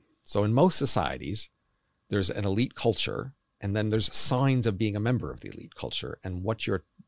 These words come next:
trying to do is acquire those signs that show that you deserve to be a member of the elite culture. So you might do embroidery or poetry or learn to do balls, or, like, the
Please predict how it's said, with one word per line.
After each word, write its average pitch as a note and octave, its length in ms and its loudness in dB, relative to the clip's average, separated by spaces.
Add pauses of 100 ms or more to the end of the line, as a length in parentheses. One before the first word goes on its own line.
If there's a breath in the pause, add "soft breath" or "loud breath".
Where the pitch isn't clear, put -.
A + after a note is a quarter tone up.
trying C3+ 300 0
to B2 80 2
do G#2+ 160 2
is F2+ 220 0
acquire A2 500 0
those F2 200 -2
signs - 440 -4
that - 140 -6
show F#2+ 220 -2
that - 160 -10
you F#2 180 -6
deserve E2+ 580 -2
to - 80 -16
be D#2 140 -8
a D2+ 40 -8
member D2+ 300 -10
of - 60 -14
the - 100 -12
elite - 240 -14
culture. - 380 -6 (880 soft breath)
So - 360 2 (360 soft breath)
you A2+ 100 0
might F#2+ 240 2 (440)
do G#2+ 180 0
embroidery A2 680 2
or - 240 -10 (140)
poetry - 720 -2
or D#2+ 260 -4
learn A2+ 460 0
to C3 80 -4
do B2 180 0
balls, E2+ 640 2
or, F2 280 -4
like, F2+ 160 -2
the A2+ 180 -4